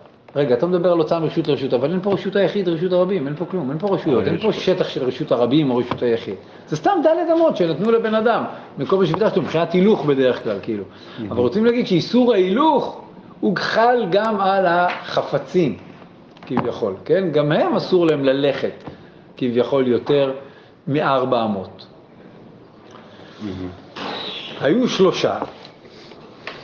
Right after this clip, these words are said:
Speaker 1: והאמצעי מובלע ביניהן, הוא מותר עמהן, והן מותרים עמו, ושניים החיצוניים אסורים זה עם זה.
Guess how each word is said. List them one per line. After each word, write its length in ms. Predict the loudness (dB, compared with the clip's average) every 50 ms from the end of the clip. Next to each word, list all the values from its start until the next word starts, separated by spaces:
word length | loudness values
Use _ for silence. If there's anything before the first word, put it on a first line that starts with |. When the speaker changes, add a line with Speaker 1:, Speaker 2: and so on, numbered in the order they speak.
| -20 -20 -20 -16 -8 -4
Speaker 1:
והאמצעי 800 | -2 0 0 0 0 -2 -2 0 2 2 2 4 4 2 2 2
מובלע 840 | 2 4 4 6 6 4 4 2 0 2 4 4 6 4 4 2 -2 -4 -6 -8 -6 -2
ביניהן, 920 | 2 2 4 4 2 2 2 2 2 2 2 0 0 0 -2 -2 -4 -4 -6 -8 -10 -14 -18 -20 -20 -20 -20 -20 -20 -20 -20 -20 -20 -20 -20 -20 -20 -20 -20 -20 -20 -20 -20 -20 -18 -12 -4 0
הוא 200 | 4 4 4 4
מותר 440 | 4 2 0 2 2 2 2 2 2
עמהן, 680 | 0 0 0 0 0 0 0 -2 -2 -4 -4 -6 -8 -10 -14 -16 -20 -20 -20 -20 -20 -20 -20 -14 -8 -4 0
והן 260 | 2 2 2 2 2 2
מותרים 400 | 2 2 2 0 2 2 0 2
עמו, 480 | 2 2 2 4 4 4 2 2 -2 -6 -12 -18 -20 -20 -20 -20 -20 -16 -16
ושניים 420 | -14 -10 -4 -2 -2 0 2 0
החיצוניים 560 | 2 2 0 0 2 2 2 2 2 2 2
אסורים 480 | 0 0 2 2 4 4 4 2 2 2
זה 120 | 2 2
עם 160 | 2 2 2 2
זה. 140 | 0 0